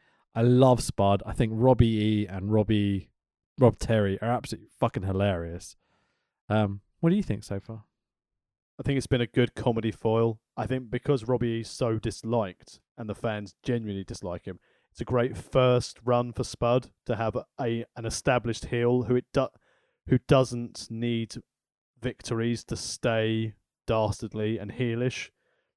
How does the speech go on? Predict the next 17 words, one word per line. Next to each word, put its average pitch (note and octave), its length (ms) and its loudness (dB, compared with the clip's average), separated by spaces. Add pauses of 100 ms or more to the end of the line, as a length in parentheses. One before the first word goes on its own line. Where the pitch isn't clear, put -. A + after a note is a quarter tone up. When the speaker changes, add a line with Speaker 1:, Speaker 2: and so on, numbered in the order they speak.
(120)
Speaker 2:
So G2+ 360 -2 (100)
Spud - 340 2
can B2+ 100 -8
go G#2+ 240 0
over. G#2 420 -2
Robbie B2+ 260 2
E A2+ 400 -2 (160)
doesn't A#2 300 -2
suffer A2 360 -4
a G#2 80 -4
loss A2 220 -4
if G#2 80 -12
he G#2 80 -10
needs G#2 280 -8
to - 80 -14
lose. G#2+ 480 -6 (600)
And B2+ 420 -2